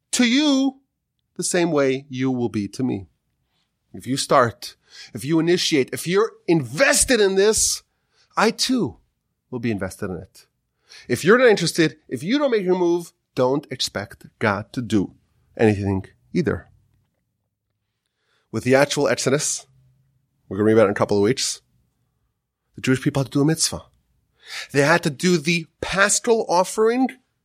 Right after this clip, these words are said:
in Egypt. And they had to hold the animal and guard the animal for four days. And Rashi tells us the Jewish people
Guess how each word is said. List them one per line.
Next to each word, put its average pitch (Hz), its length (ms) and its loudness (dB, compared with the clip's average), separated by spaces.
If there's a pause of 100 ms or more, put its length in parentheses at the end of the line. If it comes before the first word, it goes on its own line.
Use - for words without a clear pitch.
(160)
in 208 100 4
Egypt. 165 540 -2 (1400)
And 147 140 -2
they 180 40 4
had 180 100 2
to 160 80 2
hold 202 260 2
the 220 100 2
animal 208 280 2
and 165 160 2
guard 202 260 2
the 214 80 2
animal 220 220 2
for - 140 -6
four 240 260 0
days. 214 640 0 (1900)
And 113 160 2
Rashi 135 280 2
tells 143 280 -2
us - 400 -6 (500)
the 110 80 -2
Jewish 127 240 4
people 135 480 -4